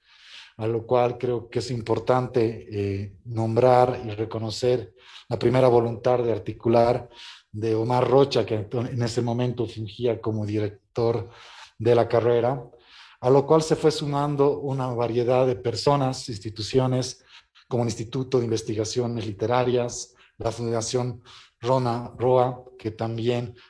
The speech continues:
ha sido partícipe de este proyecto, pero sobre todo personalidades como Alba María Pasoldán, Mauricio Sousa, Pedro Quiarejazu,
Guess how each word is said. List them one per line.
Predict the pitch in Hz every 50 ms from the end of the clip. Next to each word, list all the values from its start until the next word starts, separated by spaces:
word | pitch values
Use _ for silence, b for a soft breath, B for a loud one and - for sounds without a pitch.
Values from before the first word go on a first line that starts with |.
| b b
ha | 113 104
sido | - - - - 120 113 120
partícipe | 117 107 104 - 135 135 131 - 123 104 - 120
de | 110
este | 113 110 - 127
proyecto, | - 120 123 120 120 117 110 - - 139 143 139 143 B B B B B B B B B
pero | 147 143
sobre | 135 147 151 139 151
todo | 147 - 170 165 165 165 165 -
personalidades | 156 135 123 139 131 135 131 123 131 131 139 139 135 139 131 139 135 131 -
como | - - 123 117 117 120
Alba | 123 127 123 120
María | 120 120 120 120 123 123 127 120 117 120
Pasoldán, | - 113 107 - 110 107 101 120 123 127 131 131 131 127 - b b b b b b b -
Mauricio | 113 113 117 117 117 113 - 117 107
Sousa, | 101 - 139 131 123 123 123 - - 127 120 113
Pedro | - 120 117 113 107 113
Quiarejazu, | 117 110 107 104 101 120 120 120 113 - - 120 117 120 107 -